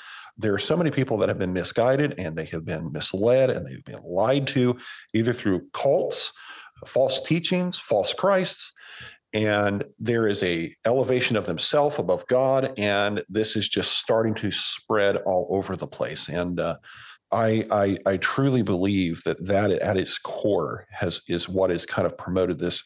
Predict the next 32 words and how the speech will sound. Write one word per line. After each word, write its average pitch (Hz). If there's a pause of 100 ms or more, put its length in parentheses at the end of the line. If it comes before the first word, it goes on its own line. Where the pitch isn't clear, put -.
erroneous 90
view 85
of -
humankind, - (680)
uh, 69
where 85
we, 85
we 85
think 98
of 87
ourselves 78
as -
untouchable. 107
We 80
think 87
of -
ourselves 82
as 78 (540)
infallible. 104 (300)
We, 73
we 98
can't 104
make 107
mistakes. - (100)
Um, - (140)
I 107
can, -
only 123
I 110
can 107
judge 98
myself. 98